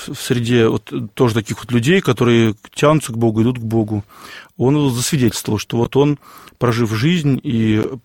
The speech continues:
пережив обращение к Богу и, м, вот, вот такое вот, м, приближение и выбор, и вот монашество, в конце концов, он говорит: «Я, говорит, полностью вот сви-, уверенно свидетельствую, что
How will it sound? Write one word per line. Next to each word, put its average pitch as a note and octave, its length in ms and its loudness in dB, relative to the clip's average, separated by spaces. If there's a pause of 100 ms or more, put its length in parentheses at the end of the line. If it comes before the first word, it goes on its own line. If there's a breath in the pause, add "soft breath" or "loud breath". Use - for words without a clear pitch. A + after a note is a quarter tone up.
(140)
пережив B2 360 0
обращение A2+ 500 0
к G2 80 -6
Богу B2+ 440 2
и, A#2 220 2 (220)
м, C#3+ 320 -4
вот, A2+ 280 -6
вот C#3+ 140 -4
такое - 260 0
вот, A2 220 -2 (500 loud breath)
м, A2+ 280 -2
приближение B2+ 720 4
и A2 40 4
выбор, B2 420 4
и A2+ 320 2
вот G#2+ 180 0
монашество, A#2+ 460 2
в - 40 -16
конце A2 280 -2
концов, A2 400 -2 (560 loud breath)
он B2+ 100 2
говорит: B2+ 180 0
«Я, C#3 120 6
говорит, C3 400 -2
полностью C#3+ 480 0
вот - 240 -6 (360 loud breath)
сви-, - 300 -6
уверенно C3+ 460 2
свидетельствую, A#2+ 600 -2
что A#2+ 380 -2